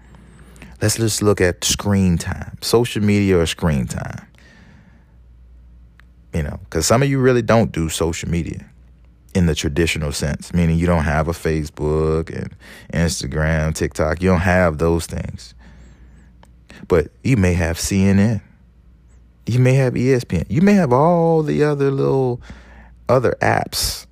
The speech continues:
on your phone. That still is considered screen time. I'm sorry. Even if you're just scrolling through your pictures of your kids or your dog or, you know, the party from last night,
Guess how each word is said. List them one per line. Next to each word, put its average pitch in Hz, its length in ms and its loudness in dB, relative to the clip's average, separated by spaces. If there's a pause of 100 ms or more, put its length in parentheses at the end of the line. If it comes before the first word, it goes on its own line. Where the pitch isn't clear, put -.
(120)
on 95 200 0
your 90 140 0
phone. 90 460 -2 (160)
That 101 160 0
still 101 420 0 (380)
is 90 100 -4
considered 73 500 -2
screen 76 400 -4
time. - 300 -10 (1400)
I'm - 60 -10
sorry. - 400 -2 (420)
Even 113 220 4
if 92 120 2
you're 92 80 -6
just 90 160 -4
scrolling 90 360 2
through 92 100 0
your 85 140 -2
pictures 92 320 -6
of 87 80 -2
your 80 140 -4
kids 80 520 -2
or - 80 -6
your 78 140 -8
dog 78 640 0
or, - 180 -8 (540)
you 82 160 -4
know, 76 320 -2 (720)
the - 100 -8
party 78 300 2
from 78 220 -4
last 78 340 2
night, 73 360 0